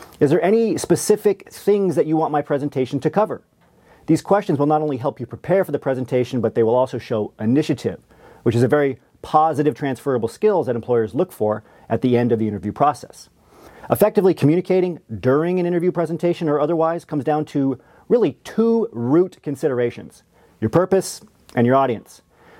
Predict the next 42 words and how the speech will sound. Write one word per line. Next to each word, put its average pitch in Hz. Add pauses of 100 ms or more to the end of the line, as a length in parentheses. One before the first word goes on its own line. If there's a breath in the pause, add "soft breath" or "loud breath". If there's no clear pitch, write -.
(180 loud breath)
When 156
it 151
comes 214
to 202
communicating 165
your 120
purpose, 214
ask -
yourself, 135
"What 143
go-, 143
do-, 139
goal 156
do 123
I 131
want 131
my 131
presentation 117
to 131
accomplish? - (440 soft breath)
What 196
is 196
the 196
main 175
message 160
I 147
want 143
to 143
convey?" 147 (460 soft breath)
Your 139
purpose 208
should 147
direct 139
every 185
decision 165
you 143
make 165
about 131
your 135
presentation. 120 (240 soft breath)
It 170
should -